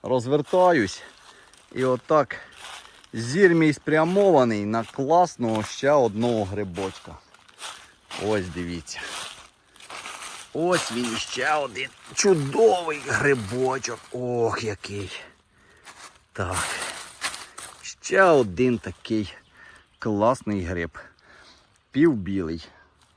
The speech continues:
Ще на нього кажуть півбілий, напівбілий. От такий яєшничок. У нас кажуть яєшники.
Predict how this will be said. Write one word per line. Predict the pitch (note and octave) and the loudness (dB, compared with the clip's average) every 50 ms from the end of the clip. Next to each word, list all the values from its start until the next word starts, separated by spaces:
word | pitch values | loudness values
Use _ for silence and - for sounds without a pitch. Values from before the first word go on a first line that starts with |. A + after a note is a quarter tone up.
| _ _ _ _ _ _ _ _ | _ _ _ _ _ _ _ _
Ще | - - - G#3 G3+ | -14 -8 -4 -2 -2
на | D#3+ A#2+ | 0 0
нього | A#2 A2+ G#2 F#2+ E2+ | 0 0 -2 -4 -4
кажуть | - G#2+ A#2 C3+ C#3 A2+ G2 D#2+ - - - - _ _ _ _ _ _ _ _ _ _ | -2 0 0 2 0 0 -4 -10 -12 -16 -20 -20 _ _ _ _ _ _ _ _ _ _
півбілий, | - C3 C#3 D#3 D3+ A#2+ F#2 E2+ G2+ G#2 G2 F2+ F2 E2+ E2 D#2 - - | -2 0 2 2 2 0 -2 -4 -4 -4 -2 -2 -4 -6 -8 -10 -14 -10
напівбілий. | - F#2+ A2 A2+ G#2+ - - - B2 A#2 G2+ F#2 F2+ E2+ E2+ G2 F#2+ F#2+ F2+ E2 E2 E2+ - - _ _ _ _ _ _ _ _ _ _ _ _ _ _ _ _ _ _ _ _ _ _ - | -4 -2 0 0 0 -2 -4 -4 -2 -2 -2 -4 -8 -10 -8 -8 -8 -6 -8 -8 -10 -10 -12 -16 _ _ _ _ _ _ _ _ _ _ _ _ _ _ _ _ _ _ _ _ _ _ -16
От | F2 F2+ G#2 - _ | -14 -12 -12 -14 _
такий | - F2 - - - F#2 F#2 F2 | -16 -16 -14 -10 -8 -6 -6 -4
яєшничок. | E2+ E2 D#2+ D#2 D#2 D#2 D#2+ - E2 E2 - - - _ - | -6 -6 -6 -8 -10 -12 -12 -16 -18 -18 -18 -20 -20 _ -14
У | F#2 | -12
нас | G2 A2+ - | -12 -12 -12
кажуть | - - E2+ E2 D#2+ D#2+ - | -14 -14 -14 -14 -16 -14 -10
яєшники. | F#2+ G2+ G#2 F2+ D#2+ D#2+ - - - _ _ | -10 -8 -8 -8 -10 -12 -16 -20 -20 _ _